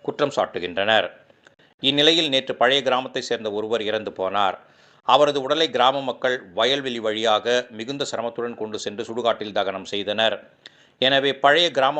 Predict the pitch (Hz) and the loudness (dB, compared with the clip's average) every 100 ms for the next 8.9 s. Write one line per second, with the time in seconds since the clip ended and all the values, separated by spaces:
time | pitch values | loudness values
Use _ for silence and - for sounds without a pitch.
0 | 135 113 127 127 120 127 127 123 120 104 | -4 -4 -4 -4 -6 -2 0 0 -2 -2
1 | 127 123 131 110 110 107 - 104 104 101 | -2 -2 -6 -6 -6 -6 -8 -6 -6 -6
2 | 143 127 92 95 107 101 92 - - _ | -8 -8 -4 -4 -2 -6 -6 -16 -20 _
3 | - 107 113 113 110 131 160 147 139 120 | 0 2 2 0 0 -2 0 -2 -2 -2
4 | 120 120 117 - 110 123 117 104 117 117 | -4 -4 -8 0 2 2 -2 -6 -6 -6
5 | 110 107 123 117 120 - 107 117 117 101 | -8 -6 -6 -4 -4 -6 -4 -4 -4 -6
6 | 110 110 92 107 160 185 - - - 139 | 0 0 0 0 -2 -4 -14 -20 0 2
7 | 147 156 151 117 117 110 117 117 107 117 | 4 4 4 4 0 -2 -2 -2 0 -2
8 | 123 113 113 104 110 113 107 101 113 | -2 -8 -6 -2 0 -2 -6 -6 -6